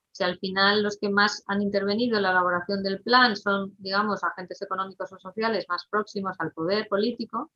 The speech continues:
poder político de turno, ¿no? Me da igual que sea este gobierno o uno de otro signo, pues eso puede redundar en que al final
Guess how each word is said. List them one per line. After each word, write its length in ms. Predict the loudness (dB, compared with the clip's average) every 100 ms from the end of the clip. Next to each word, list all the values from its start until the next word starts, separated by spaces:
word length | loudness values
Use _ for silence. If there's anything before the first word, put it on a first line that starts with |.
| _
poder 160 | -8 -6
político 400 | -4 -6 -4 -2
de 100 | 0
turno, 320 | -2 -2 -2
¿no? 120 | -4
Me 80 | -4
da 80 | -4
igual 180 | -4 -4
que 80 | -6
sea 140 | -10
este 160 | -8 -6
gobierno 420 | -6 -6 -8 -8 -12
o 260 | -16 -14
uno 180 | -8 -6
de 60 | -6
otro 140 | -10
signo, 320 | -8 -4 -4 -6 _ _ _ _ _
pues 160 | -6 -4
eso 360 | 4 4 4 -2 _ _
puede 320 | 8 10 8
redundar 600 | 4 4 4 6 8 6
en 60 | 2
que 60 |
al 100 | -2
final 440 | -2 2 4 2